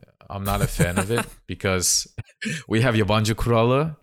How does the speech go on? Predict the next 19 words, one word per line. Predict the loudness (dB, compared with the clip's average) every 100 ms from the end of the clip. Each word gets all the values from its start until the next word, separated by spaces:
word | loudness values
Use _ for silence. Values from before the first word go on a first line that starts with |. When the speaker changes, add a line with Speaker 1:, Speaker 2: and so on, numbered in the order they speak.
| -2
Speaker 1:
and | 2 4 2
the | 2 2
only, | 2 2 2
like, | 2 0 0 -2
big | 0 0 -2
team | 0 0 0 -2 -6 -2
that's | 0 0
being | -2 -2
affected | -2 0 -2 0 0
by | 0
this | 2 0 0
is | 0
us. | 0 0 0
Otherwise, | -2 0 2 2 0
it's, | -2
like, | 0 -2
a | -2
bunch | -2 -2 0
of | 0 -2